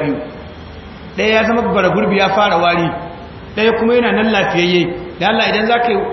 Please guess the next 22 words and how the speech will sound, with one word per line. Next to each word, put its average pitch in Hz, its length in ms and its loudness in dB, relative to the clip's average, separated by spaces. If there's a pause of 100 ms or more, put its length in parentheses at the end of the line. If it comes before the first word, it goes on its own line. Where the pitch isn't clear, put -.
(140)
wainar 196 400 2
kwai, 220 160 0 (420)
za 214 140 2
ka 220 80 -2
sa 214 340 0
uwar 226 140 2
gida 233 240 2
ta 226 100 0
ma 208 240 2
wainar 190 320 0
kwai, 220 160 2 (460)
bayan 214 300 2
ka 226 100 2
kai 233 180 0
azumi 214 240 -2
ka 202 80 -4
ci - 80 -8
da 202 80 0
wanne 185 200 0
za 196 120 2
ka - 100 -2
yi? - 80 -4